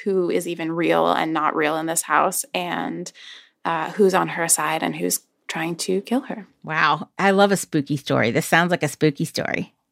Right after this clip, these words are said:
Speaker 1: Oh, it is very, very chilling. I would recommend reading with, like, hot chocolate or something that will keep you from being too scared.
Speaker 2: Uh-huh. Hot chocolate and maybe just, like, a big dog or something like that.
Speaker 1: Yes.
Speaker 2: It can help
Speaker 1: <laughs>
Speaker 2: protect you from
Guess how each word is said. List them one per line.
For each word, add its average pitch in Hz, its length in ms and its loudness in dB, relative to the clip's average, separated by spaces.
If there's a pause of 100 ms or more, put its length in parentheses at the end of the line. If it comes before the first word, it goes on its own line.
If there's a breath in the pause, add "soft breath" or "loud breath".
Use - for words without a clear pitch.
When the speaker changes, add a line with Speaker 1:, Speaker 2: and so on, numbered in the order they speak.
(140)
Speaker 1:
Oh, 190 160 8
it 175 140 6
is 170 160 2
very, 160 500 2
very 170 300 4
chilling. - 420 -2
I 180 160 0
would 170 180 -4
recommend 92 600 0 (640 loud breath)
reading 196 280 4
with, 185 200 -2
like, 170 200 -4
hot - 220 -6
chocolate 202 420 2
or 185 80 6
something 190 380 0
that - 180 -2
will 185 280 2 (200)
keep - 220 2
you 190 100 6
from 196 200 2
being 190 180 4
too 190 180 0
scared. 208 440 0 (320)
Speaker 2:
Uh-huh. 170 400 -4
Hot 214 240 2
chocolate 180 480 4
and 165 160 0
maybe 165 260 2
just, 165 240 -6
like, 165 140 -2
a 143 100 2
big 156 360 0
dog 127 380 2
or 139 60 2
something 143 340 -4
like - 180 -6
that. - 180 2
Speaker 1:
Yes. - 200 4
Speaker 2:
It 139 60 2
can 139 300 4
help 156 240 6
Speaker 1:
<laughs> - 0 -
Speaker 2:
protect 165 420 0
you 143 220 0
from 143 340 -4